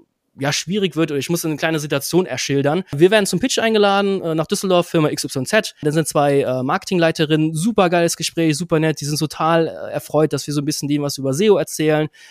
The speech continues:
Und, äh, wir fahren nach Hause, werden dann zum zweiten, äh, Pitch dann eine Woche später eingeladen. Das Gespräch ist komplett andersherum. In dem Gespräch sind zwar auch die zwei Marketingleiterinnen noch dabei, allerdings sind da noch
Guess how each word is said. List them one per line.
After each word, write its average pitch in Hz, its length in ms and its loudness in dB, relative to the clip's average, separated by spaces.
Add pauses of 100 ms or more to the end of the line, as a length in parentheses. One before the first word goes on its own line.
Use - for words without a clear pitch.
(200)
Und, 147 340 2
äh, - 60 -10
wir 147 400 -4
fahren 165 180 0
nach 131 140 -2
Hause, 160 320 4
werden 151 100 2
dann 143 80 -4
zum - 160 -12
zweiten, 165 400 0
äh, 151 180 -2
Pitch - 280 -6
dann 160 100 0
eine 151 140 -2
Woche 151 180 -4
später 151 320 -4
eingeladen. 143 500 0
Das 131 140 -6
Gespräch - 380 -4
ist 135 120 -12
komplett 127 320 -6
andersherum. 117 680 -8
In 120 60 -20
dem 131 100 -12
Gespräch 139 420 -4
sind 139 100 -14
zwar 113 200 -4
auch 151 80 -6
die 165 140 -6
zwei 160 260 -2
Marketingleiterinnen 151 720 -6
noch 151 100 -10
dabei, 135 340 -4 (360)
allerdings 139 480 0
sind 147 160 -4
da 147 80 2
noch 143 300 -2